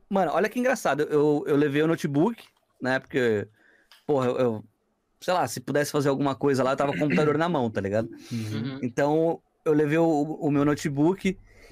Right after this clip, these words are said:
Speaker 1: E aí o Vutano, que a gente mencionou agora recentemente,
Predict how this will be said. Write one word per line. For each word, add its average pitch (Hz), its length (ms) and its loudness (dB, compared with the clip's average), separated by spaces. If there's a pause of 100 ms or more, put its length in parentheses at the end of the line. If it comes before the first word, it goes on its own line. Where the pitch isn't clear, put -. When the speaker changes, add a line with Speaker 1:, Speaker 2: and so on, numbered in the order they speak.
(320)
Speaker 1:
E 165 140 0
aí 180 160 4
o 175 60 2
Vutano, 185 480 2
que 165 80 -2
a - 20 -2
gente 151 240 -2
mencionou 143 400 0
agora 123 540 0
recentemente, 131 920 -2